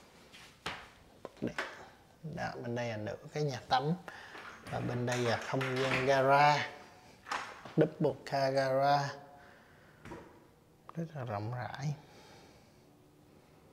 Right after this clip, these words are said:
Đậu được hai chiếc xe trong đây nha. Cũng nhìn cũng rất là clean anh chị. Phía trên em thấy ceiling người ta cũng làm rồi, rất là cao ráo, rất là clean. Rồi đây là không gian phòng giặt sấy.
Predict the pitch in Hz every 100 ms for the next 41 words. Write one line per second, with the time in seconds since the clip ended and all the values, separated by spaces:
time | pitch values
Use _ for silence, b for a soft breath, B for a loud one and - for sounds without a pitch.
0 | - - - - - 131 113 120 117 -
1 | 143 131 175 - 160 143 139 135 135 127
2 | 120 139 160 156 135 165 196 277 165 -
3 | - 208 202 196 170 139 - B B B
4 | B B - 220 - 196 190 190 180 220
5 | - 208 202 156 127 131 143 170 170 175
6 | 170 131 135 127 131 196 214 - - 170
7 | 170 180 190 226 247 254 151 - - 180
8 | 185 175 B B B B B B - 151
9 | 135 160 175 - 180 175 165 - 127 127
10 | - - 165 196 285